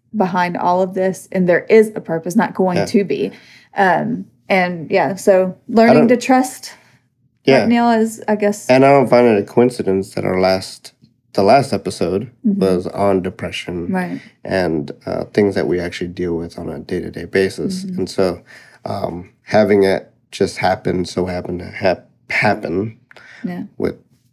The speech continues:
Speaker 2: with just doing that, it's almost like you, like you said, practice
Speaker 1: Mm-hmm.
Speaker 2: what we preach. So,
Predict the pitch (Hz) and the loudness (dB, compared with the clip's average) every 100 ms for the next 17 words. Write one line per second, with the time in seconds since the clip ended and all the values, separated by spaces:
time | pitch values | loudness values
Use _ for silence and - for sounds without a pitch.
0 | - _ _ _ _ _ - - - 95 | -20 _ _ _ _ _ -2 -2 -2 -2
1 | 95 95 90 76 80 - - 95 101 98 | 2 2 2 0 -2 -4 -8 -2 0 0
2 | 92 90 82 - 85 - - - 90 85 | 0 -4 -6 -6 -6 -6 -12 -4 -2 -2
3 | - 92 - - - 62 62 - 85 - | -2 -2 -2 -4 -4 -4 -4 -4 -4 0
4 | 104 92 | 0 0